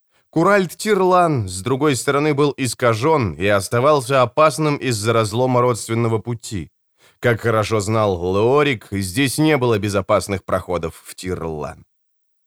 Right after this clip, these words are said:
«Что ж, хорошо. Попробуем Теллан».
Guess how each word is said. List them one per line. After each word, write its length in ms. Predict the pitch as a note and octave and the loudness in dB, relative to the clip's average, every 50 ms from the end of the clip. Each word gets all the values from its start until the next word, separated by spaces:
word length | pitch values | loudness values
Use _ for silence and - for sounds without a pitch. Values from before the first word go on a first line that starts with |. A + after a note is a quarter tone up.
| _ _ _ _ _ | _ _ _ _ _
«Что 360 | - - - G#3+ A3+ G#3 E3+ | -14 -6 0 2 4 4 4
ж, 320 | A#2+ - - - - - - _ _ | 2 -2 -4 -8 -10 -12 -16 _ _
хорошо. 600 | - - D#3 E3+ G3 G3 - - C#3+ D#3 D3+ B2 - _ _ _ _ _ _ _ _ _ _ | -6 -2 0 0 0 0 -2 -2 -4 -4 -4 -6 -10 _ _ _ _ _ _ _ _ _ _
Попробуем 880 | - F#3 G#3 - - F#3 F3 E3+ E3 E3 E3+ D#3 F3+ F3 E3+ E3+ D#3+ D#3 | -2 0 0 0 0 0 2 2 2 2 2 0 0 -2 0 0 0 -2
Теллан». 720 | - - C#3 C3+ C3+ A#2 G#2 F#2+ F2+ E2+ D#2+ D#2 D2+ D2+ | -2 -2 -2 -2 0 0 0 -2 -2 -4 -6 -8 -14 -20